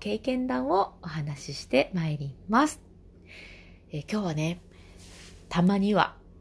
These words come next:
何かのせいにして手放していこう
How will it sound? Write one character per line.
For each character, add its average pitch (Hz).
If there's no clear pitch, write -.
何 196
か 170
の 165
せ 175
い 160
に 156
し -
て 247
手 160
放 156
し -
て 180
い 170
こ 294
う -